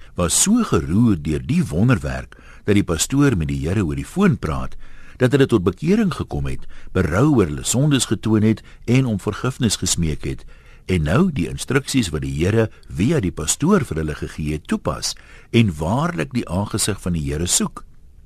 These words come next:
Was dit dan steeds 'n bedrogspel of het die pastoor dalk net meer siele vir die koninkryk gewen? Ons sê maklik, "The Lord works in mysterious ways." En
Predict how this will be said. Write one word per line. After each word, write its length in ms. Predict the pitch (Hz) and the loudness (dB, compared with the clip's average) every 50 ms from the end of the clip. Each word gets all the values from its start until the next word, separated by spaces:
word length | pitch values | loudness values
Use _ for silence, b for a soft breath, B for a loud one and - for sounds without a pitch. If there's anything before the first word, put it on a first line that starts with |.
| - - - - - - - | -20 -20 -20 -20 -10 -2 2
Was 200 | 107 156 185 170 131 | 4 4 4 4 2
dit 120 | 139 127 | 0 2
dan 180 | 117 104 104 98 | 2 2 0 0
steeds 460 | - - - 175 208 220 175 - - | -2 -2 0 0 0 0 0 -2 -2
'n 60 | 90 | -2
bedrogspel 720 | 85 90 76 82 85 82 - - - - 78 69 65 - b b b b b b | -2 -2 0 0 -2 -2 -2 -4 -4 -4 -4 -6 -8 -8 b b b b b b
of 140 | b 107 92 | b 2 4
het 100 | 110 98 | 4 2
die 100 | 95 85 | 2 2
pastoor 520 | - 92 85 - - - 131 143 139 113 | 0 0 0 0 0 0 0 0 2 2
dalk 240 | 90 92 87 87 - | 2 2 2 2 2
net 340 | 120 131 156 185 180 - - | 0 0 2 2 0 0 -4
meer 400 | 78 71 78 95 131 170 170 131 | -4 -2 0 2 2 2 2 2
siele 320 | - - 107 95 98 95 | 0 0 0 2 2 0
vir 120 | - 92 82 | 0 -2 -4
die 140 | 85 - | -4 -2
koninkryk 540 | - 104 104 107 104 90 - 87 87 82 - | 0 0 0 2 0 0 -2 -2 -2 -2 -4
gewen? 400 | - 73 69 87 113 156 131 - - - - - - - - - - b b b b b | -6 -6 -4 -2 -2 -2 -2 -4 -6 -8 -12 -12 -12 -14 -14 -16 -16 b b b b b
Ons 260 | - 160 156 - - | 4 4 4 4 2
sê 80 | 160 135 | 2 2
maklik, 600 | 92 85 104 127 - - 180 160 - - - - | 2 0 0 -2 -2 -2 -2 -2 -4 -8 -10 -4
"The 100 | - 95 | -2 0
Lord 380 | 87 78 85 101 123 127 117 87 | 0 2 4 4 4 4 2 0
works 400 | - 76 87 104 107 98 92 - | 0 2 2 4 4 2 0 -2
in 120 | 92 82 | -2 -2
mysterious 680 | 73 73 76 - - 107 110 110 107 101 87 82 78 - | -2 -2 -4 -4 -2 0 0 2 2 2 0 0 0 -2
ways." 540 | - 67 80 95 98 80 69 65 65 - - b b b b b b b b | -2 -2 -2 0 0 0 -2 -4 -6 -6 -8 b b b b b b b b
En 260 | b 120 120 117 - | b 0 0 0 -2